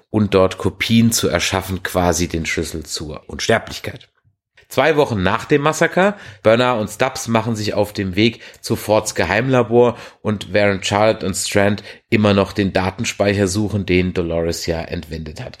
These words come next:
Außerdem dämmert der Charlotte so langsam, dass irgendjemand Theresa beim Versuch, die Daten aus dem Park, äh, zu schleusen, ermordet hat und da bleibt eigentlich nur zwei übrig, entweder Stubbs oder Bernard. Als sie dann die beiden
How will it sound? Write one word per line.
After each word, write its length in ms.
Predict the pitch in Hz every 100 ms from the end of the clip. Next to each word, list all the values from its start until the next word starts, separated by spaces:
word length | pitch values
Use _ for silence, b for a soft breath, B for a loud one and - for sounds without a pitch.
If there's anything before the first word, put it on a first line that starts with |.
| B B B
Außerdem 480 | 123 139 135 143 127
dämmert 380 | 139 156 131 -
der 140 | 107
Charlotte 340 | - 107 107
so 100 | -
langsam, 420 | 107 104 110 113 107
dass 160 | 98
irgendjemand 600 | 95 117 104 110 107 101
Theresa 560 | - 104 98 101 110 98 B B B
beim 180 | 98 98
Versuch, 640 | - 98 87 107 110 -
die 160 | 82 92
Daten 380 | 95 104 -
aus 180 | - 90
dem 180 | - 92
Park, 400 | - 90 101 -
äh, 60 | -
zu 160 | - 98
schleusen, 560 | - 98 101 95 98
ermordet 560 | - 92 87 95 110 -
hat 160 | 107 -
und 340 | 90 - -
da 60 | 92
bleibt 360 | 90 92 -
eigentlich 340 | 87 90 85 -
nur 160 | 92
zwei 260 | - 92 87
übrig, 420 | 98 - 101 -
entweder 320 | 85 90 90
Stubbs 480 | 85 - 82 - -
oder 280 | - 85 82
Bernard. 440 | 82 82 82 82 - -
Als 180 | 123
sie 80 | 127
dann 220 | 131 127
die 100 | 123
beiden 400 | 120 120 123 127